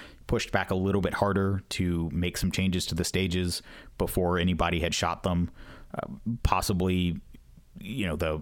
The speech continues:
maybe the squad could, could start on stage one and, and keep working on some of the later ones. Because, I mean, for example, stage one at this match was designed by Brian Wolf. I, he was there to help set it up, and it was set up exactly to the diagram, and it was, it was a great stage. The, the angles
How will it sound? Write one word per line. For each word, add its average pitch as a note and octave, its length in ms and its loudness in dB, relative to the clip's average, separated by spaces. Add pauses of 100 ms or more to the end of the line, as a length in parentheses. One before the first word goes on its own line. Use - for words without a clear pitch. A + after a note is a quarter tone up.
maybe E2+ 240 -2
the E2 120 -2
squad D#2+ 380 -2
could, D#2+ 320 -4
could - 140 -2
start F2 300 0
on D#2 140 -2
stage D#2 280 -4
one E2+ 260 2
and, D#2 260 0
and F2 100 -4
keep - 220 -8
working - 200 -2
on D#2+ 100 -2
some E2+ 140 0
of D#2 60 -2
the D#2 80 0
later E2 220 0
ones. D2+ 300 -2
Because, D#2+ 380 -4 (320)
I B2 60 0
mean, A2+ 140 2
for - 140 -4
example, G2 460 -2
stage F2+ 300 -2
one D#2 240 0
at D#2 80 -4
this D#2+ 160 -4
match - 400 -4 (160)
was D#2 160 -6
designed F2 320 -2
by E2 120 0
Brian D#2+ 300 0
Wolf. D2+ 400 -2
I, - 60 -10 (200)
he - 120 -8
was D#2 160 -2
there F2 220 0
to D#2+ 60 0
help E2 200 -2
set F2 160 -2
it D#2 60 -2
up, D#2 200 -4
and G2+ 120 0
it G2+ 80 -2
was G2+ 100 -4
set G#2 160 -2
up F#2+ 300 -4
exactly F#2 640 -2
to - 160 0
the G#2+ 100 2
diagram, F#2 540 0
and F2+ 100 0
it D2+ 80 -2
was, E2 300 -2
it G2+ 40 -2
was F2 120 0
a E2 40 -2
great F2+ 300 -2
stage. - 600 -6
The, C#2+ 200 -6
the - 180 -8
angles G#2 520 0